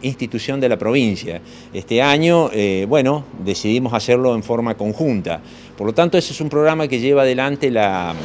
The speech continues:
el Colegio de Ingenieros Agrónomos. Y, eh, por suerte, ya ha tenido una, estamos en la octava edición,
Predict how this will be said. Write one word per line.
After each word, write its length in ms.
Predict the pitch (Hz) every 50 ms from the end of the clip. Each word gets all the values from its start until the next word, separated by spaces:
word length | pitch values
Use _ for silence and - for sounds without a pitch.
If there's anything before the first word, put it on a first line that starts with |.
| - - - - - - - - -
el 120 | 104 98
Colegio 340 | - 113 117 139 139 107 117
de 80 | 110 104
Ingenieros 380 | 92 101 104 107 107 98 92
Agrónomos. 500 | 101 98 95 92 90 85 78 78 78 - - - - - - - - -
Y, 340 | 120 139 165 175 190 175 - -
eh, 300 | 107 104 101 98 95 90 -
por 140 | - 104 104
suerte, 400 | - 170 175 170 165 165 - 180
ya 120 | 156 131
ha 60 | 123 -
tenido 320 | 123 117 127 135 131 123
una, 520 | 117 113 110 104 101 98 92 90 87 82 80 76 - - - - - - - 73
estamos 360 | 92 - - 107 120 113 107
en 160 | 101 98 98
la 80 | 95 95
octava 300 | 87 - - 131 123 127
edición, 600 | 123 120 120 - - 175 165 160 160 165 165 160